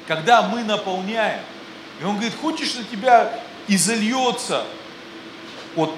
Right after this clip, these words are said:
этот поток благословений, да, благодати Божией в том, в том, или того добра, или в том, что ты сеешь там». Здесь говорится о финансах,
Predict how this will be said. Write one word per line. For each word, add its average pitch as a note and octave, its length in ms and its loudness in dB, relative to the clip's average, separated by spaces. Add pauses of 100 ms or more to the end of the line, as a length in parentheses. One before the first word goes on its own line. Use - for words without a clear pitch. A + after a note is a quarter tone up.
этот F#3 260 4
поток A3 400 4
благословений, E3+ 960 0
да, C#3+ 180 0
благодати F3 760 2 (100)
Божией A2+ 380 -8 (1700)
в - 100 -10
том, A3+ 240 4
в - 120 -8
том, A3 240 2 (340)
или G3+ 160 2
того G#3 300 2
добра, F#3+ 480 6
или C#3 180 0
в - 60 -8
том, A3+ 200 -2
что G3+ 120 -4
ты G3+ 160 -4
сеешь G3+ 480 -2
там». - 120 -6 (140)
Здесь G3+ 160 0
говорится A3 280 -2
о G#3 40 2
финансах, G#3 640 -2